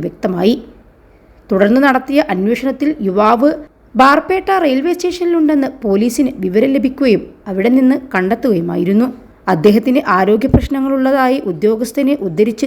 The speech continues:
ദേശീയ മാധ്യമങ്ങൾ റിപ്പോർട്ട് ചെയ്തിട്ടുണ്ട്. യുവാവിനെ മർദ്ദിച്ച റഹ്മാന് ഇൻഡിഗോ തങ്ങളുടെ വിമാനങ്ങളിൽ യാത്രാവിലക്ക് ഏർപ്പെടുത്തിയിട്ടുണ്ട്. വിമാനത്തിലെ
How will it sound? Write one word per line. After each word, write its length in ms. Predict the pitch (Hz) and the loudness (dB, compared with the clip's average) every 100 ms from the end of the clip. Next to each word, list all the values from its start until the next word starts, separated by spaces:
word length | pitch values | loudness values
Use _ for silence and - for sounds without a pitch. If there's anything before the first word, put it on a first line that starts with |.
| 170 | -2
ദേശീയ 300 | 190 190 269 277 | -2 -2 -2 2
മാധ്യമങ്ങൾ 440 | 269 262 269 262 - - - | 0 0 0 0 -2 -6 -6
റിപ്പോർട്ട് 360 | 202 - 302 302 269 | -6 -4 -4 -4 -4
ചെയ്തിട്ടുണ്ട്. 440 | 175 165 180 208 - - - - 285 | -4 -2 0 0 0 -6 -20 -2 4
യുവാവിനെ 500 | 330 359 381 427 440 392 | 6 6 4 2 -4 -2
മർദ്ദിച്ച 420 | 302 254 330 330 370 - _ - 220 | -4 -4 -6 -6 -10 -10 _ -10 -4
റഹ്മാന് 600 | 226 247 277 320 320 254 302 - - 233 | -2 0 2 4 2 2 -4 -12 -8 -2
ഇൻഡിഗോ 400 | 247 269 320 359 - - 262 | 0 2 0 -2 -4 -6 -4
തങ്ങളുടെ 440 | 240 269 302 339 226 | 0 0 0 -2 -2
വിമാനങ്ങളിൽ 720 | 233 240 254 285 320 254 240 330 - - - | 0 0 0 0 0 2 0 -2 -12 -10 2
യാത്രാവിലക്ക് 720 | 277 277 277 359 370 349 339 269 262 202 | 4 4 2 -2 0 -2 -2 -4 -2 -2
ഏർപ്പെടുത്തിയിട്ടുണ്ട്. 720 | 214 - 196 190 180 190 190 - - - 180 | -2 -2 -4 -4 -6 -4 0 -2 -4 -10 2
വിമാനത്തിലെ 680 | 202 214 226 254 262 294 | 4 6 4 2 0 0